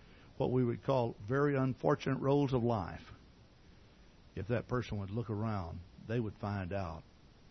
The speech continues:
that role that they've been thrust in, they feel they've been thrust in it only because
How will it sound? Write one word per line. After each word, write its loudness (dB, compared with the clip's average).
that 0
role -2
that -6
they've -2
been -4
thrust -2
in, -8
they -4
feel 4
they've -4
been -4
thrust -4
in -2
it -6
only 0
because -4